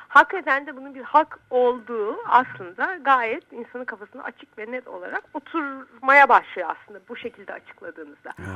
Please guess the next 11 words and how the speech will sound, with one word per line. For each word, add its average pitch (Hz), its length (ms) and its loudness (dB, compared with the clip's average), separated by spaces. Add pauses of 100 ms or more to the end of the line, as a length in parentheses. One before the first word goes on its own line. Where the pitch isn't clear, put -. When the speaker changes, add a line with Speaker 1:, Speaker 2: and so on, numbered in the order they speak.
Speaker 1:
Ama 262 100 0
Speaker 2:
hat-, 440 120 0
Speaker 1:
öyle 349 180 -4
olmuyor. 294 540 4
Speaker 2:
evet, 107 200 -2
hatta 107 180 -2 (140)
Speaker 1:
Şimdi 156 120 4
Speaker 2:
doğmadan 139 720 6
bile 104 220 -2
yani 110 420 0
du-, 104 360 -2